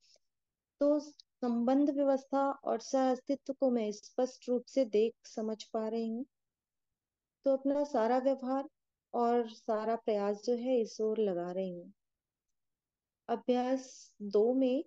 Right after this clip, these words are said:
मैं स्वयं और शरीर को दो अलग-अलग वास्तविकताओं के रूप में देख पाती हूँ। हाँ, ये तो मैं देख पाती हूँ।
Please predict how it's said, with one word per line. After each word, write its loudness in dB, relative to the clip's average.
मैं 2
स्वयं 2
और 2
शरीर -2
को 4
दो 2
अलग-अलग 0
वास्तविकताओं -6
के 0
रूप -2
में -4
देख 0
पाती -8
हूँ। -8
हाँ, -10
ये -4
तो -4
मैं -2
देख 0
पाती -4
हूँ। -6